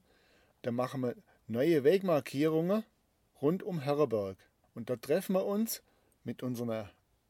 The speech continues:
weiteren viele Helfer am Naturfreundehaus in Herreberg und sind alle mit eingeladen,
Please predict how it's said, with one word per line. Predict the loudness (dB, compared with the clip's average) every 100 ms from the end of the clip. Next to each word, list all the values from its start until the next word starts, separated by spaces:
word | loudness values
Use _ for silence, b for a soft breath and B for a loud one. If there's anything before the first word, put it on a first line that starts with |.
| _
weiteren | -2 0 0 2 2 0 -6 _ _ -10
viele | -4 2 4
Helfer | 6 4 4 4 4 2 b b b b _
am | -6 -2
Naturfreundehaus | -2 8 8 10 6 2 2 2 2
in | 0
Herreberg | -2 2 2 2 -2 -6 -14 _ _ _ _ _ _ -12
und | -10 -8
sind | -8 -10 _ _ _
alle | 0 2
mit | 2 -2 -4
eingeladen, | -2 0 0 -2 -4